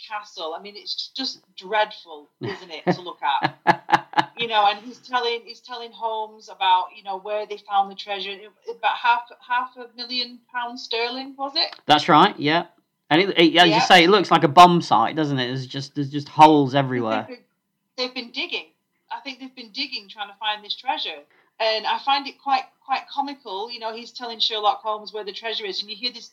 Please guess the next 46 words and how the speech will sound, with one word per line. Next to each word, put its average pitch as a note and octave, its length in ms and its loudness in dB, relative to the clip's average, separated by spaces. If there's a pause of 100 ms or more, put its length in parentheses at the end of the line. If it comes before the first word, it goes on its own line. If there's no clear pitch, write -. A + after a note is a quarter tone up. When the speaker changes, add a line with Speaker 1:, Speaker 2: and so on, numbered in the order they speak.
(140)
Speaker 1:
god-awful B3 560 -2
scream A#3+ 680 -10
Speaker 2:
<laughs> D3 120 -8 (600)
Speaker 1:
from G#3+ 160 -6
the G#3+ 100 -2
housekeeper, A#3 640 -4
and G3+ 560 -2
he, A3+ 480 -14 (320)
you A3+ 200 -16
know, G#3+ 120 -2
Miss G3+ 180 -12
Morstan G#3+ 360 -6
and F#3+ 100 -14
Watson G3 380 0
are F#3+ 60 -16
in G3 140 -16
the F#3 100 -16
cab, A3 320 -2 (100)
you G#3+ 140 -18
know, F3+ 280 -14
they're G3 120 -14
still G3+ 180 -14
in F#3 100 -14
the F3 80 -20
cab, G3 300 0
sort - 160 -14
of - 80 -20
sat G#3 260 -4
there F#3 120 -12
looking F#3+ 280 -20
around, E3+ 300 -2
and C#3+ 180 -6 (540)
Speaker 2:
Mm-hmm. F#4 340 -4
Speaker 1:
<laughs> E4+ 40 -8
Ronald, F4+ 300 -4 (300)
Ronald B3+ 300 -8
Lacey C4 240 -8
kind A#3 220 -10
of A#3 80 -14
goes A#3+ 200 -12
up C4 140 -18
to - 100 -20
them A3 120 -16
and G#3 100 -18
just - 240 -12
says, A3+ 220 -10